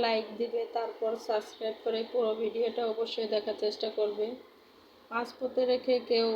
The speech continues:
ভিডিওটা বন্ধ করে দেবে না, কারণ আমি যাদের ভিডিও দেখি, অবশ্যই আমি পুরো ভিডিওটা দেখে শেষ করি এবং লাইক, সাবস্ক্রাইব করে দিই। দেখো,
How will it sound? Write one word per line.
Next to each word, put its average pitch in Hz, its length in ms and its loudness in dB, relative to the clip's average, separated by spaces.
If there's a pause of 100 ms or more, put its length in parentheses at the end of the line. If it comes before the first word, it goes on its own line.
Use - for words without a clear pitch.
(440)
ভিডিওটা 226 360 2 (100)
বন্ধ 214 180 0 (120)
করে 208 140 2 (100)
দেবে 208 260 4
না, 226 80 -4 (2000)
কারণ 247 200 4 (100)
আমি 254 220 4
যাদের 233 320 4
ভিডিও 226 240 2 (120)
দেখি, 240 280 0 (180)
অবশ্যই 233 420 -2
আমি 233 200 -2
পুরো 233 180 2 (100)
ভিডিওটা 220 420 0 (100)
দেখে 226 200 0 (120)
শেষ 226 140 2 (120)
করি 220 200 -2 (200)
এবং 220 160 -4 (160)
লাইক, 208 180 0 (120)
সাবস্ক্রাইব 214 440 -2 (140)
করে 202 240 2
দিই। - 140 -2 (4000)
দেখো, 247 200 2